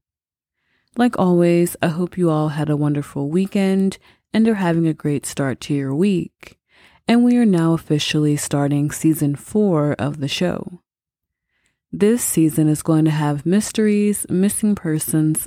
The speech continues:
massacres, and everything else. And before we begin, I'd like to do a small disclaimer.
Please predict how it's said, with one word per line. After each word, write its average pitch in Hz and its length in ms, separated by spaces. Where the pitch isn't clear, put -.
massacres, 156 880
and 185 220
everything 147 560
else. 139 640
And 226 140
before 247 360
we 262 180
begin, 160 720
I'd 214 180
like 254 140
to 233 80
do 190 160
a 170 80
small 156 460
disclaimer. 139 920